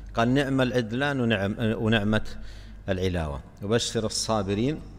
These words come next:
الذين إذا أصابتهم مصيبة قالوا إنا لله وإنا إليه راجعون أولئك عليهم صلوات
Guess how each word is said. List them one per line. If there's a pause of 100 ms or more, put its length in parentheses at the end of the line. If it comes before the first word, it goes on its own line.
(680)
الذين
إذا
أصابتهم
مصيبة
قالوا
إنا
لله
وإنا
إليه
راجعون
أولئك
عليهم
صلوات